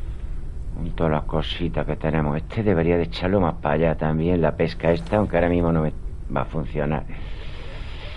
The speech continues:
Ok, he podido poner ahí, yo qué sé, el de la pesca.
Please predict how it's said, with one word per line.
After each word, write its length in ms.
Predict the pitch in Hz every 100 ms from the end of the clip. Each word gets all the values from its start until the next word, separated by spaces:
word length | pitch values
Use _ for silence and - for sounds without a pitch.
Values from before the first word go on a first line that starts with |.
| - - - - - - -
Ok, 260 | 69 67 -
he 520 | 95 127 - - -
podido 220 | - 101 92
poner 240 | 71 69
ahí, 180 | 78 76
yo 220 | 98 -
qué 160 | 73 76
sé, 380 | - - 82 - - - - - - -
el 120 | 73 73
de 100 | 76
la 160 | 76
pesca. 440 | - 82 - -